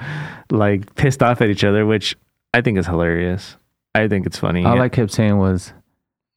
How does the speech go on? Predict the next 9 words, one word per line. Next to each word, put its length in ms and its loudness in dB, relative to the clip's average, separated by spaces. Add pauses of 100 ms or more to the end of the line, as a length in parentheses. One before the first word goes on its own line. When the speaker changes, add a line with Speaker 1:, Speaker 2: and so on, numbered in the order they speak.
Speaker 2:
"Twenty-seven 680 0
years 260 2
in, 220 2
and 160 0
that 140 0
is 180 0
yet 200 0
to 120 -2
happen." 320 -4